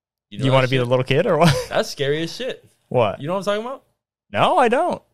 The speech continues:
Speaker 1: The Two and a half Men, you got a window right here that looks like that shit.
Speaker 2: What, there's, like, a ghost on the set or something?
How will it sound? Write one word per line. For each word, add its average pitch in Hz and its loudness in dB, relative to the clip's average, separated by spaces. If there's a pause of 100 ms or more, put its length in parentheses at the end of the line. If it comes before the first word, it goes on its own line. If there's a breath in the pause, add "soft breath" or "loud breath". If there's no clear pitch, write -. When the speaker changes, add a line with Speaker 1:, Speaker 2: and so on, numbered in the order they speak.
(140)
Speaker 1:
The 117 0
Two 151 -4
and 160 -2
a 156 0
half 156 -4
Men, 165 -12
you 165 -12
got 165 -8
a 117 -4
window 170 -6
right 139 -4
here 139 -6
that 127 -10
looks 123 -12
like 110 -12
that 107 -8
shit. - -10 (520)
Speaker 2:
What, 170 4
there's, 147 4
like, 135 6
a 123 4
ghost 120 2
on 151 0
the 139 0
set 165 2
or 226 -6
something? 254 -4